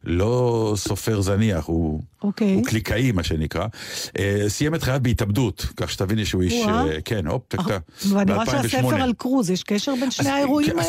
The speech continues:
Speaker 1: הספר על קרוז, הוא החליט
Speaker 2: הוא לא התאבד
Speaker 1: שקרוז
Speaker 2: אחרי הקרוז.
Speaker 1: לא, לא.
Speaker 2: או, אוקיי, לא, זה מה שהלחיץ אותי פה.
Speaker 1: <laughs> לא, לא. אבל הוא בהחלט ראה מה ש-, מה שאנחנו כן ראינו, וקצת הוצאנו בשיחה הזאת, שקרוז יכול להיות מיקרוקוסמוס מאוד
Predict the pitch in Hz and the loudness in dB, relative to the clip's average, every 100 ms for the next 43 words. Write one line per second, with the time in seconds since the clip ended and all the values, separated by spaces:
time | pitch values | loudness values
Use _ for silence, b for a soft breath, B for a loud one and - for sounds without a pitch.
0 | - 185 170 - 135 110 170 175 98 135 | 0 0 0 0 -2 0 0 0 0 0
1 | 190 - - 208 214 240 - 302 202 202 | 0 -2 -2 0 2 2 2 2 2 0
2 | 131 202 185 180 175 165 123 120 - - | 0 -2 -2 -2 0 2 2 0 0 0
3 | 208 196 - 196 - 202 196 226 202 208 | 2 2 2 -2 0 0 2 2 2 2
4 | 226 269 226 - 233 247 247 - 170 190 | 2 2 0 0 -2 -2 -6 -6 -6 -6
5 | 185 110 123 113 B B B B B - | -2 0 2 0 B B B B B -6
6 | 92 92 101 113 104 151 175 - 113 135 | -4 -2 0 0 0 0 -2 -2 0 0
7 | 170 165 156 147 135 - 110 - 104 117 | 0 0 0 -2 -4 -4 -4 -4 0 0
8 | 120 - 127 139 - 185 180 113 107 95 | 0 -2 0 -2 0 2 2 2 2 2
9 | 107 117 B B B B - 80 92 95 | 0 -4 B B B B -16 -6 -2 -2
10 | - 170 165 143 143 135 117 107 98 98 | -2 -4 -2 -2 0 2 2 2 0 0
11 | 92 90 104 165 131 101 B B B - | -2 -2 -2 0 0 -2 B B B -4
12 | - 180 156 120 165 165 160 165 - 160 | 0 0 2 2 2 2 2 0 -2 0
13 | 143 147 147 - 143 135 180 | -2 -2 -4 -2 0 0 0